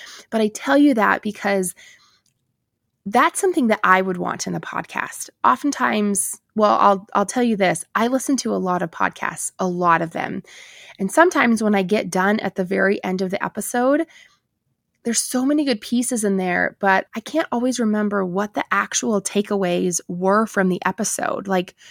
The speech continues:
what I should be working on next or what I should have learned from it.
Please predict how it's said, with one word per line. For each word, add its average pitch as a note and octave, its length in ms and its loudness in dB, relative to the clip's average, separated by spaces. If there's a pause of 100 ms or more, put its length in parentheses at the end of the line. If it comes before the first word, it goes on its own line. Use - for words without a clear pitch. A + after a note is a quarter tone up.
(240)
what G#3 460 0
I B3+ 120 0
should A3 360 0
be G#3+ 420 -2 (640)
working G#3+ 440 0
on F3 240 0
next - 480 -4
or F3+ 240 -4
what G#3+ 200 -4
I C4 80 0
should A#3+ 220 -6
have F#3+ 160 -6
learned G3 420 0
from - 240 -6
it. - 320 -10